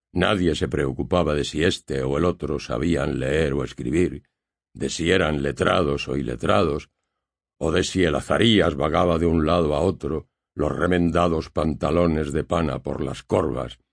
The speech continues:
la bragueta sin botones, rutando y con los pies descalzos, e incluso si repentinamente marchaba donde su hermana,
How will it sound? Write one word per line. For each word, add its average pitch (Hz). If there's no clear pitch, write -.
la 73
bragueta 82
sin 76
botones, 71
rutando 90
y 73
con 80
los 80
pies 95
descalzos, 80
e 90
incluso 92
si 85
repentinamente 95
marchaba 67
donde 80
su 78
hermana, 80